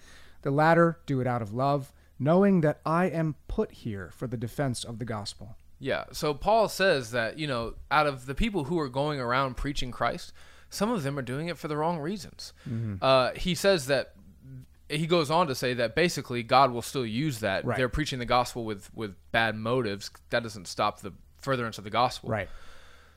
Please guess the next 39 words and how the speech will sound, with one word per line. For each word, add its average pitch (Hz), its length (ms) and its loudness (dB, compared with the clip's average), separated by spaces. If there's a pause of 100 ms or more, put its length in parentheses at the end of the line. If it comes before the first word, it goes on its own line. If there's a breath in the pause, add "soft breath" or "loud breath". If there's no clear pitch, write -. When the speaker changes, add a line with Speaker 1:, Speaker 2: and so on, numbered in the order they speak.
(340 loud breath)
Speaker 2:
But 165 160 6
he 185 60 4
says 180 220 2
that 160 100 -8
there 170 100 2
are 202 140 4
people 156 280 -2
who 143 120 -4
do 151 160 -2
it 127 80 -6
for 147 100 -8
the 127 80 -2
right 139 260 -4
reasons. 101 380 -10
They 113 80 -4
do 104 120 -2
Speaker 1:
Mm-hmm. 147 80 0
Speaker 2:
it 139 40 4
out 135 120 4
of 110 120 -4
love. 110 460 -4
And 127 120 -2
I 139 120 2
think 151 240 -4
it's, 117 340 -4
it's 123 140 -8
just 135 160 -6
incumbent 135 460 -4
upon 110 320 -4
us, 127 160 -6
brother, 104 240 -6
to 113 140 -10
examine 113 480 -6
our 120 160 0
hearts 85 380 -8
as 107 160 -12
we 117 200 -6
engage 117 640 -4
people, 101 520 -8